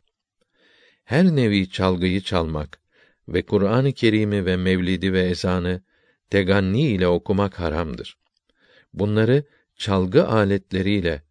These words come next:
mesela kaval ile, hoparlör ile okumak da haramdır.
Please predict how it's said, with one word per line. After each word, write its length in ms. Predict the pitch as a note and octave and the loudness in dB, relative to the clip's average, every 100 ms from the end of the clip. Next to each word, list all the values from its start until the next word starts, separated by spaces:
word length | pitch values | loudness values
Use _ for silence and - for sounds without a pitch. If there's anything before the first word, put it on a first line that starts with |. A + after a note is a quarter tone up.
| _ _ | _ _
mesela 580 | F#2 F#2+ G2+ F#2 F#2 E2+ _ _ _ | -6 -2 0 0 0 -2 _ _ _
kaval 460 | - F#2 F#2 A2+ G#2+ | -2 0 2 2 0
ile, 360 | F2+ E2+ E2 - _ _ | -4 -2 -4 -8 _ _
hoparlör 640 | - F#2+ - F#2+ F#2 A#2+ C#3 | -2 -2 0 0 2 0 0
ile 200 | G2+ F#2+ | 0 2
okumak 560 | F2+ - G2 G2+ - | 0 0 -2 -4 -6
da 140 | D#2 C#2+ | -10 -8
haramdır. 500 | C#2+ C#2+ A#1+ - | -6 -8 -10 -16